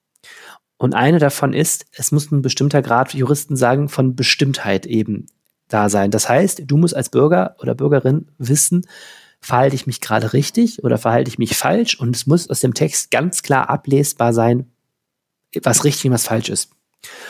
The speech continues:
Und das Problem dieser Verfügung war, äh, eben mit diesem Passus, man muss als Bürger objektiv, ähm, einschätzen können, dass sich einem keiner nähert auf fünf Meter. Da hat das Gericht gesagt, das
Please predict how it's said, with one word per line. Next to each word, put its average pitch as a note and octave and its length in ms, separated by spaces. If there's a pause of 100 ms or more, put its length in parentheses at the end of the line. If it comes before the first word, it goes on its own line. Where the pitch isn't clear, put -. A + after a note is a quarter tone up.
(140)
Und A#2+ 160
das A2+ 100
Problem C3 300
dieser C#3 240
Verfügung E3+ 520
war, C#3+ 320
äh, C#3 220
eben D3 180
mit C3+ 140
diesem B2 220
Passus, D3 560 (380)
man B2+ 140
muss D3 220
als C3+ 180
Bürger D3 320
objektiv, F#3 1080
ähm, C#3+ 580
einschätzen D3+ 560
können, D3 220
dass C#3 120
sich - 160
einem B2+ 140
keiner C3+ 320
nähert D3 260
auf C#3 120
fünf D3 300
Meter. D3 300 (260)
Da C3 200
hat C#3 120
das C#3+ 120
Gericht D3 300
gesagt, C3 420
das - 160